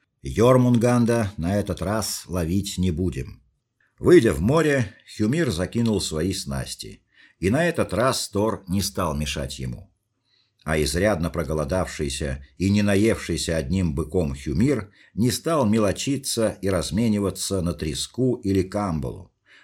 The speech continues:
и очень скоро выловил сразу двух огромных китов. Поймав китов,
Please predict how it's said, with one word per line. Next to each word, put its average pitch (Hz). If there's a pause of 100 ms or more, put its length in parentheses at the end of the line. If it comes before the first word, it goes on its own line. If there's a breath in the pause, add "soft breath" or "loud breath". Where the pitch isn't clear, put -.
(120)
и 95
очень 147
скоро 135
выловил 113
сразу 101
двух 123
огромных 95
китов. - (1080)
Поймав 90
китов, 113